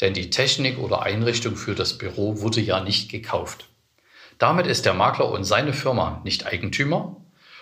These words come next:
und muss diese Gegenstände nicht in der Bilanz aktivieren. Und die Leasingraten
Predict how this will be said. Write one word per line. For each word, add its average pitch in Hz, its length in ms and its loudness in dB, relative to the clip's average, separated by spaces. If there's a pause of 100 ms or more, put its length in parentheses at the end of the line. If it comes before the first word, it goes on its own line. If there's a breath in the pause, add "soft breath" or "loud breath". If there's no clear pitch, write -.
und 110 300 -2
muss 131 360 4
diese 139 340 0
Gegenstände 120 720 2
nicht 120 240 0
in 113 140 0
der 107 100 2
Bilanz 90 400 0
aktivieren. 87 640 -6 (640)
Und 165 400 0 (840 loud breath)
die 107 80 -8
Leasingraten 95 920 2